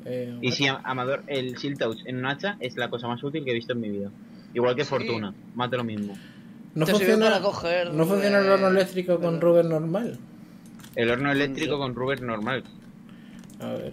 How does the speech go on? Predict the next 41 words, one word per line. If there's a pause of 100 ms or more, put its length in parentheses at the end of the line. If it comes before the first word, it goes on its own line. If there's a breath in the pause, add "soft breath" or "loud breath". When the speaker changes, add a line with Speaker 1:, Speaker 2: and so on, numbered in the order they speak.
(140)
Speaker 3:
Y
Speaker 2:
Sí,
Speaker 3:
el
Speaker 2:
eh,
eh,
sí,
lo
que
pasa
es
el,
el
de
inducción,
¿sabes
lo
que
pasa? (460 loud breath)
Que
hasta
Speaker 1:
Sí.
Speaker 2:
que
no
ganan, (220)
no
gana
un
uno
por
ciento
de, (160)
de
cocina,
de
velocidad,
no,
no
empieza
a
fundir,
¿eh?